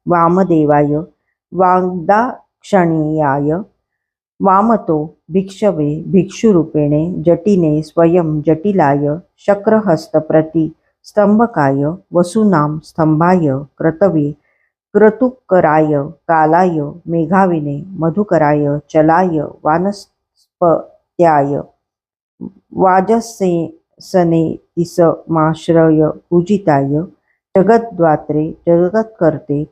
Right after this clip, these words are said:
पुरुषाय शाश्वताय ध्रुवाय धर्माध्यक्षाय त्रिवर्त्मने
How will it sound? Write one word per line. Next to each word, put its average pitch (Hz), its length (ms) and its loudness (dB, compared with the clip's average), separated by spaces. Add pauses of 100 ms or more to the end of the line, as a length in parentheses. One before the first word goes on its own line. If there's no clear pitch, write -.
(120)
पुरुषाय 170 760 0 (180)
शाश्वताय 151 880 -2
ध्रुवाय 156 640 0 (520)
धर्माध्यक्षाय 175 1200 0 (500)
त्रिवर्त्मने 190 1000 2